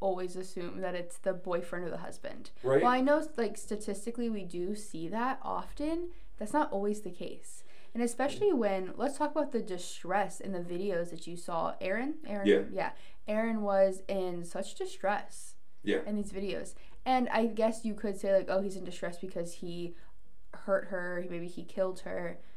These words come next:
Speaker 1: But that was a person that was panicked, and you can always tell when somebody feels like they're going crazy 'cause people aren't believing them, and
Speaker 2: Mm-hmm.
Speaker 1: that's what watching it looked like. Like, this man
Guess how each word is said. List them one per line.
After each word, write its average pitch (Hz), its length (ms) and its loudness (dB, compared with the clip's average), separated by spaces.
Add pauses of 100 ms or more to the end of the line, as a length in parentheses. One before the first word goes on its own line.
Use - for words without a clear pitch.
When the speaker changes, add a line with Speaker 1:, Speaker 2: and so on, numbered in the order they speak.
(260)
Speaker 1:
But 190 460 0 (520)
that 202 160 2
was 330 120 2
a 359 40 0
person 220 300 -2
that 196 100 -4
was - 100 -4
panicked, 180 460 -4 (100)
and 190 280 -2 (1400)
you 240 100 0
can 277 140 2
always 403 260 2
tell 185 280 0
when 208 160 -2
somebody 190 640 -2
feels 180 600 -4
like 185 280 -2
they're 180 140 0
going 175 280 -2
crazy 175 360 -4
'cause 202 160 -4
people 185 280 -4
aren't 175 160 -2
believing 175 380 -4
them, 226 240 -2
and 185 120 -4
Speaker 2:
Mm-hmm. 175 60 -2
Speaker 1:
that's 190 280 0 (120)
what 190 240 4
watching 175 640 -2 (160)
it - 160 -2
looked - 220 -4
like. - 260 -6
Like, 175 200 -4 (280)
this 214 180 0
man 208 640 2